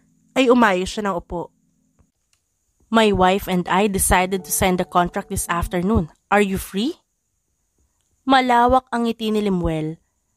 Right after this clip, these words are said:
bago siya sumagot. Natapos ang tawag na hindi natatanggal ang ngiti ni Lemuel. Ngayon niya napagtanto na simula nung nakilala niya si Camila, ay sunod-sunod na ang swerte niya.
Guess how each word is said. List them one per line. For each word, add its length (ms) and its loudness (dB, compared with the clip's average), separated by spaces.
bago 400 0
siya 80 -8
sumagot. 560 -6
Natapos 640 2
ang 160 -6
tawag 400 -2
na 80 -4
hindi 240 -4
natatanggal 560 -4
ang 160 0
ngiti 240 -4
ni 80 0
Lemuel. 560 -2
Ngayon 320 4
niya 240 0
napagtanto 720 -6
na 80 4
simula 560 4
nung 160 0
nakilala 480 0
niya 160 -2
si 160 -8
Camila, 560 -2
ay 160 4
sunod-sunod 800 0
na 160 2
ang 80 0
swerte 480 2
niya. 320 -6